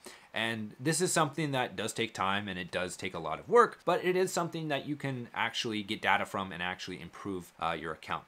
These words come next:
More often than not, people don't have great Google Ads.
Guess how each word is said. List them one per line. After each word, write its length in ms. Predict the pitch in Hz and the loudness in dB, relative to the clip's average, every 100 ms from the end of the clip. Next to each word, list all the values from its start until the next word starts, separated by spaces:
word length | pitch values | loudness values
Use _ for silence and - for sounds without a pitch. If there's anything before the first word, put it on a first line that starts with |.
| - | -12
More 160 | 139 196 | 2 8
often 300 | 196 196 185 | 8 6 0
than 100 | 175 | 0
not, 380 | 165 160 - - | 4 4 2 -4
people 400 | 180 196 190 190 | -8 -4 -4 0
don't 300 | 143 156 - - | 0 0 -4 -6
have 380 | - 135 131 | 0 0 0
great 220 | 131 120 107 | 0 0 2
Google 300 | 123 107 85 | 0 0 2
Ads. 420 | 95 98 104 | 4 2 -2